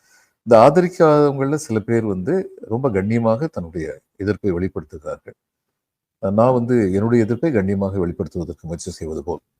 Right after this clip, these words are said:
வெளிப்படுத்துவதற்கு முயற்சி செய்வது. சில பேர் வந்து ரொம்ப ஆபாசமா எழுதுறாங்க. இது, அது வந்து என் மேல உள்ள, அஹ், ரிஃப்ளெக்ஷன் இல்லை. இந்த ஆவேசமா எழுதுறவங்களுடைய,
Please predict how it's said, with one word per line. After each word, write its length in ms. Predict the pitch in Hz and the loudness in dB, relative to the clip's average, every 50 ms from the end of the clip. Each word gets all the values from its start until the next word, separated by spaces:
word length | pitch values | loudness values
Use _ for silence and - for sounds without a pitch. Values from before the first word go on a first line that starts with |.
| _ _ _ _ _ _ _ - | _ _ _ _ _ _ _ -8
வெளிப்படுத்துவதற்கு 500 | 95 92 92 82 92 80 - 90 85 82 | -6 -4 -4 -4 -6 -8 -8 -8 -8 -8
முயற்சி 180 | 80 85 82 - | -8 -8 -10 -8
செய்வது. 200 | - 92 139 151 | -6 -6 -6 -2
சில 180 | - 147 151 | 0 0 2
பேர் 180 | 151 147 156 147 | 2 2 2 2
வந்து 460 | 135 117 123 143 139 113 92 82 - _ - - _ - | 0 0 0 0 0 0 0 -2 -4 _ -20 -20 _ 2
ரொம்ப 180 | 120 110 143 127 104 113 | 2 6 8 8 8 8
ஆபாசமா 580 | 120 123 120 - - 117 104 95 80 78 - - | 8 6 4 2 0 -2 -2 -2 -2 -4 -8 -8
எழுதுறாங்க. 520 | - 90 90 95 90 85 82 76 67 95 117 - _ _ _ _ _ _ _ _ _ _ | -6 -4 -2 -2 -2 -2 -4 -8 -10 -12 -12 -12 _ _ _ _ _ _ _ _ _ _
இது, 260 | - 123 120 120 117 110 | 0 2 4 4 6 6
அது 180 | 117 120 147 | 6 6 4
வந்து 220 | 147 147 156 175 120 | 2 2 2 2 2
என் 180 | 107 123 143 | 2 2 2
மேல 260 | 156 160 170 165 156 | 0 -2 0 0 0
உள்ள, 440 | 123 107 101 98 92 85 80 73 - _ _ _ | 0 0 0 0 -2 -2 -2 -4 -8 _ _ _
அஹ், 280 | - 80 80 80 78 80 | -10 -10 -8 -8 -6 -6
ரிஃப்ளெக்ஷன் 500 | 87 101 104 - 131 127 120 - 120 95 | -4 -4 -4 0 0 -2 0 0 -2 -2
இல்லை. 220 | 87 87 90 82 - _ _ _ _ _ _ _ _ _ _ _ _ _ _ - | -2 -4 -4 -6 -8 _ _ _ _ _ _ _ _ _ _ _ _ _ _ -14
இந்த 180 | 87 85 87 | -8 -4 -2
ஆவேசமா 560 | 82 92 110 120 143 151 147 - - 147 143 135 117 95 | 0 2 2 2 2 0 0 -2 -4 -2 0 2 2 2
எழுதுறவங்களுடைய, 800 | 98 110 117 135 131 131 123 120 120 113 107 101 92 98 104 | 2 0 0 0 0 0 0 0 -2 -2 -2 0 0 0 0